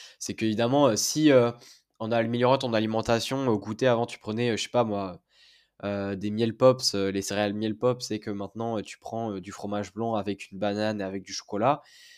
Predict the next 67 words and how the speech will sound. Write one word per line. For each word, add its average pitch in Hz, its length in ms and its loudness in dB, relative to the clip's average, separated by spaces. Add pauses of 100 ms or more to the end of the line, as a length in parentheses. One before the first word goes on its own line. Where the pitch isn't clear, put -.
(340)
euh, 92 340 -6
au 98 120 -8
final, 117 380 -2
euh, 98 140 -2
le 98 140 -6
fromage 104 420 -8
blanc 117 300 -6
et, 101 240 -4
euh, 92 80 -8
la 92 160 -10
banane 117 460 -2
ont 101 160 -12
une 104 140 -10
teneur 104 300 -4
en 104 140 -2
eau 117 80 -2
qui - 120 -16
n'est 95 80 -8
pas 98 120 -8
négligeable. 101 560 -2 (540)
Il 104 80 -4
y - 20 0
a 110 40 0
certains 123 320 -4
aliments 123 300 2
d'ailleurs, 123 260 4
comme, 98 220 -6
euh, 95 80 -6
la 101 140 -2
banane, 104 320 -2
c'est 127 120 -8
un 101 40 -6
très - 140 -8
bon 104 180 -2
exemple, 113 440 -2
où 107 140 -2
on 104 140 -2
se 104 80 -8
dit 127 160 -4
qu'il - 160 -6
y 98 40 0
a 95 40 -2
très - 300 0
peu 123 160 -2
d'eau 120 120 0
dedans 131 460 2
au, 92 200 -4
au 98 100 -6
niveau 98 260 -4
de 98 60 -8
la, 92 280 -2
de 92 60 -12
la 95 80 -4
consistance 117 640 -6
et - 40 -14
qu'on, 98 200 -8
entre - 260 -12
guillemets, 113 220 -6
on, 107 100 -6 (140)
on 104 100 -14
sent - 320 -10
pas 120 140 4
beaucoup 104 380 -8
l'eau 127 260 2 (380)
quand 101 120 -6
on 98 100 -4
mange. 120 380 4